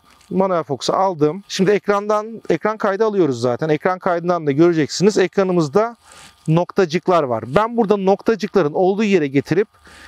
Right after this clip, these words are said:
yüzde yüz yakınlaştırıyorum. O noktaları net görebiliyor muyum diye. Bakın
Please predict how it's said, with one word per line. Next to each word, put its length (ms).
yüzde 300
yüz 140
yakınlaştırıyorum. 800
O 180
noktaları 480
net 220
görebiliyor 440
muyum 240
diye. 160
Bakın 300